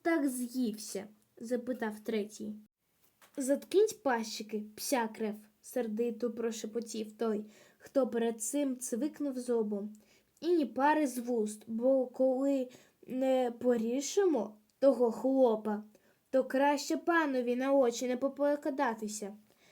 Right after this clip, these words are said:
Шивайка зціпив зуби. От воно що. Не вибачив йому пан Кобильський.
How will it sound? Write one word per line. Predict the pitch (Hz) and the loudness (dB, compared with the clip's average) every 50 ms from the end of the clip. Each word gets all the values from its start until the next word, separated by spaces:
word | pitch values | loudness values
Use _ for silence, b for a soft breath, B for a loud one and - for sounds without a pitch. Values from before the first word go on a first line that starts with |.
| b b | b b
Шивайка | - - - 247 233 214 214 220 254 330 427 403 - - 233 208 - | -10 -4 -2 0 0 2 4 4 6 6 6 4 2 0 -4 -4 -4
зціпив | - - - - - 233 214 - 277 302 320 277 277 | -6 -8 -8 -6 -4 -6 -4 -2 -2 -2 0 0 -2
зуби. | 233 226 247 247 233 220 208 220 214 214 214 - | -2 0 2 4 4 4 4 2 0 0 -2 -2
От | - 311 311 302 277 226 220 | 0 4 4 4 4 2 2
воно | 226 240 233 220 220 214 | 0 0 0 0 0 -2
що. | 208 214 - - - 226 208 196 190 196 - b b b b b b b b b b b b _ | -4 -4 -6 -4 -4 -4 -4 -4 -6 -10 -16 b b b b b b b b b b b b _
Не | 269 247 247 262 262 | -8 -4 -2 -2 -2
вибачив | 233 220 214 233 254 262 247 233 285 277 - - 277 277 269 247 226 - | -2 -2 -2 0 0 2 4 4 4 4 4 2 2 2 2 0 -2 -2
йому | 269 269 262 254 254 254 233 | 0 0 0 0 -2 -2 -2
пан | 233 262 247 233 220 214 214 208 - - | -2 0 0 2 2 0 -2 -2 -6 -10
Кобильський. | - - 247 247 220 214 220 247 233 214 208 - - - - 220 202 202 | -6 -4 -2 0 0 2 2 0 0 -2 -4 -6 -8 -6 -4 -4 -4 -4